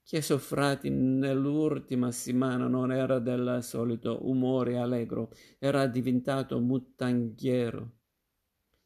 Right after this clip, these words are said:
nervoso e sgarbato. Prima non era mai stato così." "Si ne detti in, eh,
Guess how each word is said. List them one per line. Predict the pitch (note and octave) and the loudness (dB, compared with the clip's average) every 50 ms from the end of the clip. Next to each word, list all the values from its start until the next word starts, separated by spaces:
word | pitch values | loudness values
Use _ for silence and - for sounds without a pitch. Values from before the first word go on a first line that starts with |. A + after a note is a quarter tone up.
| _ _ _ _ _ _ | _ _ _ _ _ _
nervoso | - A#2+ A#2+ B2+ G#2+ A2 A#2 C#3+ D#3 D#3+ D#3 C#3+ C3+ C3+ B2+ A2+ - - | -2 0 0 0 0 0 0 2 2 4 2 2 2 0 -2 -2 -4 -6
e | - A2 A#2+ A#2+ | -4 -2 0 0
sgarbato. | A2+ G#2+ - A#2 - - - B2+ B2 A#2+ A2 - - G#2+ A2 A#2+ C3+ - _ | -2 -2 -4 -6 -8 -6 -4 -2 -2 -2 -4 -6 -10 -12 -12 -12 -14 -16 _
Prima | - C3 C#3 C#3 C3+ | -2 0 2 2 4
non | B2+ B2+ B2+ C3 C#3 | 4 2 2 2 2
era | C#3+ D3+ D#3 C3+ B2 | 4 2 2 2 2
mai | A#2+ A#2+ A#2+ A#2+ C3 C3+ C#3 C#3+ C#3+ B2+ | 2 2 2 2 2 0 0 0 0 0
stato | A2+ - - - A#2+ A#2 A2 - A2 A2 A2 | -2 -4 -8 -8 -6 -6 -4 -6 -6 -8 -8
così." | - A2 A2+ G#2 A2 A2 G#2+ A2+ - _ _ _ _ _ _ _ _ _ _ _ | -10 -12 -12 -8 -8 -10 -10 -10 -16 _ _ _ _ _ _ _ _ _ _ _
"Si | - - F3 F#3+ | -12 -6 -4 0
ne | E3+ B2+ A#2 | 0 2 2
detti | A#2+ A#2+ A2+ A2 - - A#2 | 2 0 0 -2 -6 -6 -2
in, | A2+ A#2 A#2 A#2 A#2 A#2+ | 0 0 0 0 0 0
eh, | A#2+ A#2+ A#2 A#2 A2 G#2+ | 0 -2 -2 -4 -6 -8